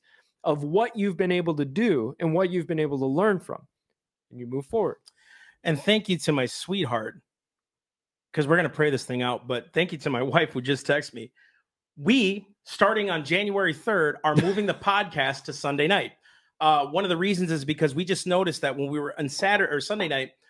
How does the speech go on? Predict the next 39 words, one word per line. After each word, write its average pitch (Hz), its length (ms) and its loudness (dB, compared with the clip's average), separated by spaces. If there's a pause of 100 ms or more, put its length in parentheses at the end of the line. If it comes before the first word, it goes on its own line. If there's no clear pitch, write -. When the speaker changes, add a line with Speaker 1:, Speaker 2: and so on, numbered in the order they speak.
(240)
Speaker 2:
uh, 147 220 4
Saturday 196 380 0
just 165 140 -6
hasn't 175 240 0
been 165 80 0
a 156 40 2
good 156 180 -4
day 156 140 4
for 151 280 0
us. 143 180 -2
It 139 120 -2
hasn't 147 260 0
been 139 80 -4
working 147 280 -2
out. 131 220 -6
Well, 214 120 -6
it - 20 -10
didn't 220 140 -4
matter. 220 240 0 (440)
We're 170 140 4
gonna 196 100 4
move 208 120 6
it 160 80 -2
to - 60 -6
Sunday 180 220 2
night. 165 180 0
So 156 120 -4
set 247 400 0
your 247 140 2
alarm, 170 340 0
set 226 260 -2
your 226 100 0
clocks 139 420 0 (360)
to 170 80 -6
January 208 600 2
third, 147 420 0
first 196 320 -2
Sunday 160 480 -2 (280)
back 143 340 2